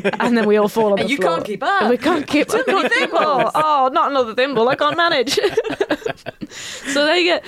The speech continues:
Speaker 1: so they get lo-, really drunk on French cheap wine, and, uh, this friend, this couple friend of theirs were there with their twin babies, uh, Paul and Katrina. They've put the babies in a barn on their friend's land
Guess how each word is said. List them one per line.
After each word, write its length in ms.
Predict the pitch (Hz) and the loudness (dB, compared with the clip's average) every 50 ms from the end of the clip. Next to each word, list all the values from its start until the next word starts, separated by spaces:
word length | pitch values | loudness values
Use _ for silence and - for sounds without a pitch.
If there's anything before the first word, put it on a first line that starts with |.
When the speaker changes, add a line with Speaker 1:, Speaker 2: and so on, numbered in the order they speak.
| - - - - | -14 -16 -18 -8
Speaker 1:
so 120 | - 233 | -2 0
they 200 | 262 330 381 381 | 2 2 2 2
get 80 | - - | 0 0
lo-, 280 | 262 330 359 403 392 202 | 0 2 2 2 2 2
really 240 | 233 370 415 403 320 | 2 4 4 4 2
drunk 380 | - 208 196 185 190 180 - - | 2 0 0 0 -2 -4 -2 -2
on 180 | 180 180 180 | 0 0 -2
French 420 | 175 - 220 214 226 220 - - - | -2 -2 -2 0 0 -4 -8 -10 -8
cheap 260 | - - 226 226 - | -6 -6 -4 -2 -2
wine, 340 | 190 175 170 170 170 175 170 - - - - - - _ _ | -2 0 0 -2 -4 -6 -10 -14 -20 -20 -20 -20 -20 _ _
and, 460 | - 196 185 185 190 190 190 190 - - _ _ | -4 -2 0 0 0 0 -2 -4 -6 -10 _ _
uh, 360 | 185 190 185 185 185 185 175 - - _ _ | 0 0 2 2 2 2 2 0 -2 _ _
this 340 | 196 196 196 190 190 - 208 - - | -2 -2 -2 -2 -2 -10 -14 -16 -20
friend, 300 | 233 - 233 233 269 240 170 | -6 -2 0 0 0 0 -2
this 280 | - 196 196 196 - - - | -4 -4 -4 -4 -8 -16 -8
couple 440 | - 254 247 208 247 240 240 240 240 - | -4 -4 -2 0 0 0 0 0 -2 -8
friend 280 | _ - 185 180 175 170 | _ -2 -2 -2 -2 -4
of 80 | 156 165 | -6 -4
theirs 400 | 165 165 160 160 165 170 - _ | -4 -4 -4 -4 -6 -10 -8 _
were 80 | 185 185 | -4 -4
there 220 | 180 180 180 175 | -2 -2 -2 -2
with 120 | 180 175 | -2 -2
their 140 | 175 170 170 | -2 -4 -4
twin 200 | 170 - 202 202 | -2 -2 -4 -2
babies, 540 | 202 180 165 160 165 165 165 170 175 - - - _ | 0 -2 -2 -2 -4 -6 -8 -8 -10 -12 -14 -14 _
uh, 160 | 180 170 160 165 | -8 -8 -8 -8
Paul 240 | - - 180 175 | -6 -6 -4 -4
and 100 | 180 190 | -4 -6
Katrina. 540 | - 185 - - 175 160 165 160 165 151 170 - _ _ _ _ | -10 -12 -12 -10 -10 -10 -8 -10 -12 -12 -14 -14 _ _ _ _
They've 260 | 202 190 190 196 202 | -6 -6 -4 -6 -6
put 200 | - - - - | -4 -4 -4 -2
the 60 | 254 | -2
babies 600 | 254 - 160 160 165 165 160 170 170 180 - - _ _ _ - | -4 -4 -4 -4 -4 -6 -6 -6 -6 -8 -10 -16 _ _ _ -4
in 300 | 196 190 185 185 180 175 _ - | -4 -4 -4 -6 -8 -12 _ -8
a 180 | 180 175 170 170 | -4 -4 -4 -4
barn 560 | 170 - 196 208 208 175 160 165 180 226 233 _ _ _ _ _ _ _ _ _ | -2 -4 -2 -2 -2 -2 -4 -4 -6 -8 -10 _ _ _ _ _ _ _ _ _
on 160 | 180 185 170 | -8 -8 -6
their 140 | 170 170 175 | -6 -8 -8
friend's 420 | 175 - 196 180 190 202 233 233 | -6 -6 -6 -6 -6 -6 -8 -8
land 420 | - 185 170 165 160 160 165 175 | -8 -8 -8 -8 -10 -12 -14 -16